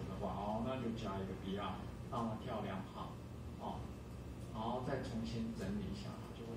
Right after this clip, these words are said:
两行，哦，这样它就印三笔资料的三个，前面三个栏位，哦，好，那如果你要多印，多印几个，那你就后面再加就是了，哦，后面再把，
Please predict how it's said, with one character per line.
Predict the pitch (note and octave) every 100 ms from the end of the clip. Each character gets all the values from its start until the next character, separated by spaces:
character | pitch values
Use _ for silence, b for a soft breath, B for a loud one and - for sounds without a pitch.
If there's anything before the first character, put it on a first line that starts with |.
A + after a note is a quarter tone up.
| -
两 | F#2+ F#2 -
行， | - - - - - -
哦， | G#2+ -
这 |
样 | C#3 A#2+ A2+ - -
它 | -
就 | C3+ C3+
印 | D3 -
三 | - D3+ D3+ D#3 -
笔 | - -
资 | - A#2
料 | B2 G#2+
的 | G#2
三 | - - D#3+ D3 C#3+
个， | B2 -
前 | - A2+ G#2+
面 | C#3+ -
三 | - G#2+ A#2
个 | A2+ G2
栏 | F#2+ G#2
位， | G#2+ F#2+ - - - - -
哦， | F#2 - - - - -
好， | A2+ A2+ A#2
那 | D#3+ D#3
如 | D3 D3
果 | C#3+
你 | A#2 A#2
要 | B2 - B2+
多 | C3 C3+
印， | C#3 A#2 A2+ - - -
多 | C3+ C3+
印 | C#3 A#2+
几 | - G2
个， | - G#2+ G#2
那 | A2
你 | G2
就 | A#2
后 | A#2 A#2
面 | A2+ -
再 | G#2 G2+
加 | A#2 G2+ -
就 | - -
是 | - -
了， | - -
哦， | - -
后 | A2+
面 | A2+ A#3
再 | - - -
把， | -